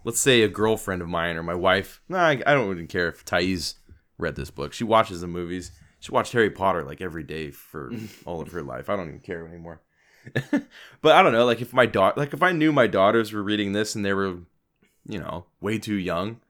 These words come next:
Speaker 1: I'd kinda have problems with it 'cause it's just like, I don't know, there's just too much passion. It's kinda like, you know, when you should be, how,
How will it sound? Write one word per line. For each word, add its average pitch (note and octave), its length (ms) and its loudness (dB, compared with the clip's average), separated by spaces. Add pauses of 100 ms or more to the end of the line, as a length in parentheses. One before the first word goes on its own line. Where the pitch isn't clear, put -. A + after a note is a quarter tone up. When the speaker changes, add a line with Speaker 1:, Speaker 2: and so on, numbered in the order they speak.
(340)
Speaker 1:
I'd - 200 -2
kinda G2 200 -2
have E2+ 160 0
problems E2+ 280 -2
with G2 80 -8
it A2+ 120 -6
'cause A2 120 -14
it's A2 140 -12
just B2 160 -12
like, A#2+ 340 2
I C#3 80 -4
don't G#2 100 -2
know, G2+ 80 -2
there's B2+ 140 -4
just C#3+ 140 -6
too F#3+ 80 -2
much E3 200 -4
passion. G2+ 520 -8 (540)
It's - 100 -18
kinda D3 160 2
like, A#2 140 4
you C#3+ 80 0
know, A2+ 120 2
when G#2+ 120 2
you G#2+ 80 -2
should G#2 200 -6
be, F#2+ 340 -2 (460)
how, G#2 180 -2